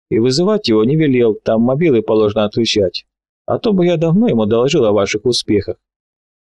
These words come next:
«Говорил я тебе, Матадор, нам надо было туда ехать, а не отмычкам этим недоделанным». «Киндер»,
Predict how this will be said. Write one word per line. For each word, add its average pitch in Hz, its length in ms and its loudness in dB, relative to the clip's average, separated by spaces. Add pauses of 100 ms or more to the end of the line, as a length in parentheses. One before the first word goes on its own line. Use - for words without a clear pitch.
(180)
«Говорил 139 480 2
я 127 100 2
тебе, 117 180 0
Матадор, 113 580 0 (360)
нам 139 300 0
надо 139 240 0
было 127 220 0
туда 131 220 -2
ехать, 127 480 0 (240)
а 123 120 0
не 135 100 0
отмычкам 135 560 0
этим 107 240 0
недоделанным». 110 680 0 (1160)
«Киндер», 113 500 0